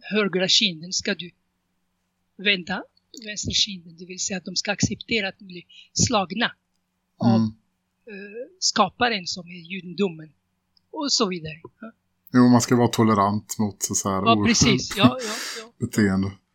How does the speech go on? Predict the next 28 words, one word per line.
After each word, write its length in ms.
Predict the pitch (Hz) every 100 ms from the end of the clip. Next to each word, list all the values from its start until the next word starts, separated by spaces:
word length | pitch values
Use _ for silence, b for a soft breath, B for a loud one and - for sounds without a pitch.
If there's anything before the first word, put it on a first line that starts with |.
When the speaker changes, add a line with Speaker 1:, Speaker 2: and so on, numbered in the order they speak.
| b b b b
Speaker 2:
Så, 200 | - 113
och 160 | 113 123
må-, 160 | 127
många 340 | 131 127 110 110
kristna 720 | - 131 - 113 113 113 110
frikyrkor 680 | - 127 110 - 98 - 131
är 100 | 107
väl 380 | 110 120 123 117
sionistiska 920 | - 127 117 - - - 101 - 104
också, 300 | 101 - 98
skulle 220 | - 101
man 180 | 98 92
kunna 200 | - 98
säga. 400 | - 101 92 95 _ b b b b -
Att 140 | 98
de, 260 | 92 92 95
eh, 600 | 95 92 98 98 101 101 - - - _ _ _ _ _ _ _
de 160 | - 107
vurmar 320 | 113 98 92
för, 240 | - 104 104 - _ _ _ -
för 80 | 107
att 160 | 95
judar 240 | 110 95 95
ska, 180 | - 101
eller 480 | 104 113 110 113
Israel 400 | 107 - 101 98
och 60 | 98
så. 260 | - 92